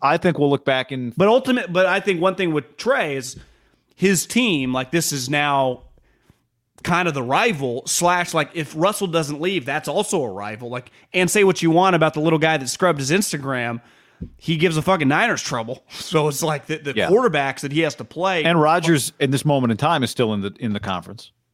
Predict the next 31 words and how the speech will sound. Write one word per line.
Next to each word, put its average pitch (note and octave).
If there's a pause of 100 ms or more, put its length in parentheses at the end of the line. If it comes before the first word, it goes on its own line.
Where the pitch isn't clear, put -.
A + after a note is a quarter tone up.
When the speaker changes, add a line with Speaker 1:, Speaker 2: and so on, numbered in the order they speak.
(840)
Speaker 2:
Niners D3
don't C3
play C3
them G#2+
next G#2
year, G2+
though, G2+
right? G#2 (260)
Speaker 1:
No, A2
they F#2
don't. F2+ (640)
Speaker 2:
So, F#2+ (1400)
but C#3+
they D3
do E3+
play F#3
the D3+
Broncos. C#3 (560)
<laughs> -
I A#3
mean, C4+
there's A#4
a D#4+
chance B3+
that F#3
they F#3
get E3+
Rodgers, F#3+
Herbert, F3+ (800)
and D3+
Mahomes. B2+